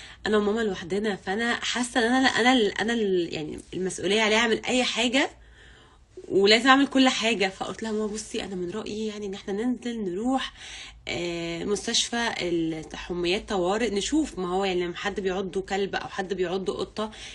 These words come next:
بيروح الحميات، فيلا بينا إيه نروح." المهم إيه، قمت حاطة الحشرة جوه العلبة <laughs> ومسكتها، آه، كأني بالظبط قفشة مجرم، يعني عارفين اللي هو أدي سلاح الجريمة وأدي القاتل وأدي ال-، فاهمة، وأدي القتيل. المهم إيه،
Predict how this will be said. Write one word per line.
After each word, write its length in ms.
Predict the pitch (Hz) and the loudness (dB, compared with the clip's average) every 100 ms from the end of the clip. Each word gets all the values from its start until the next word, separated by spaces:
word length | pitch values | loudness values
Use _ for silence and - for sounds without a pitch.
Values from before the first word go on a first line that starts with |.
| - | -2
بيروح 280 | 190 202 247 | 2 2 0
الحميات، 600 | 240 247 240 247 269 254 | -4 0 2 4 2 0
فيلا 540 | - 196 - 226 240 | -2 -4 -2 -2 0
بينا 240 | 196 233 226 | 0 2 2
إيه 180 | - 220 | 2 2
نروح." 320 | 196 165 160 - - - - - | 4 2 -2 -10 -16 -16 0 2
المهم 240 | 247 247 | 4 2
إيه، 260 | - 220 220 | 2 0 0
قمت 220 | 180 190 | -4 -6
حاطة 300 | - 214 208 | -8 -8 -8
الحشرة 400 | - 214 220 202 | -4 -4 -2 -2
جوه 300 | 185 202 196 | 0 0 0
العلبة 440 | 175 190 196 262 | -2 -2 0 0
<laughs> 220 | - - - - - - - - - - 508 392 - 208 | 0 -8 -16 -20 -20 -20 -20 -20 -14 -2 0 0 0 -2
ومسكتها، 720 | 202 185 190 - 220 254 320 - - - - - | 0 0 -2 0 0 0 -4 -8 -14 -14 -12 -6
آه، 180 | 98 185 | 0 0
كأني 320 | 185 - 240 | 2 4 4
بالظبط 420 | 233 170 240 - | 4 2 0 0
قفشة 400 | 262 - 254 - | -2 -2 0 2
مجرم، 440 | 196 190 180 165 151 | 2 2 0 -4 -6
يعني 320 | 151 147 147 | -6 -4 -4
عارفين 260 | 147 - 214 | -4 0 0
اللي 160 | 190 | 2
هو 280 | 175 202 214 | 2 4 4
أدي 260 | 214 185 190 | 4 0 -2
سلاح 260 | - 214 | -2 0
الجريمة 540 | 214 190 185 233 277 320 - - - | 0 0 2 6 6 4 -6 -12 2
وأدي 260 | 190 202 214 | 4 6 2
القاتل 440 | - 247 - 285 | 2 4 6 6
وأدي 500 | 226 226 220 214 202 | 6 4 4 4 2
ال-، 60 | 190 | 4
فاهمة، 340 | 202 233 285 | 4 6 6
وأدي 140 | 240 | 4
القتيل. 340 | 247 190 190 - - - - | 2 0 -4 -6 -8 -12 -4
المهم 260 | 196 220 262 | 2 4 4
إيه، 320 | - 233 277 | 4 0 -2